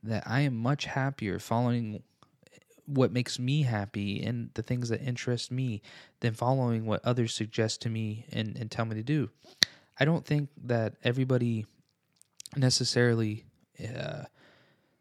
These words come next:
I don't think people are doing it with mal-, malintent to, uh, to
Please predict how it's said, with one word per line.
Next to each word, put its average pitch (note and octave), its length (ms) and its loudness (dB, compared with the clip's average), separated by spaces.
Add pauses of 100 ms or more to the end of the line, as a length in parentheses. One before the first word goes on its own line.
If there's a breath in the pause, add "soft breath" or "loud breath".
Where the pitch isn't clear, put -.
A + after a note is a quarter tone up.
(480 soft breath)
I C3 60 -2
don't E3 140 4
think E3+ 180 2
people D3 260 4
are B2+ 80 6
doing C3 320 2
it B2 140 0
with A#2 120 -2
mal-, A#2 480 0 (300)
malintent A#2 800 0
to, G#2+ 480 -2 (280 loud breath)
uh, A2 280 -6 (880 soft breath)
to G#2 380 -2